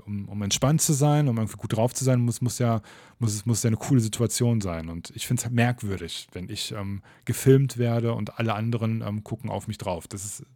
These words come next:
weiß ich nicht, ob das, ähm, <laughs> wo das Problem liegt, <laughs> aber ist bei mir so. Obwohl ich wirklich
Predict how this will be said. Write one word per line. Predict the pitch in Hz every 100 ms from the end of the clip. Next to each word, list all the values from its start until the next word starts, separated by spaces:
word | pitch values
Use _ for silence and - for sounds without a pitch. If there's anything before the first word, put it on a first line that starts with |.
| _ _ - - - -
weiß | 127 110
ich |
nicht, | 87 - - _ - -
ob | - -
das, | 104 -
ähm, | - 85 - - -
<laughs> | - _ - - -
wo | 113
das | 113 - -
Problem | - 117 131 143
liegt, | 127 127 135 -
<laughs> |
aber | 113 - - 151 - - - -
ist | 180 170
bei | 135
mir | 107 92
so. | 87 85 76 -
Obwohl | 98 120 151
ich | 151 120
wirklich | 131 - 123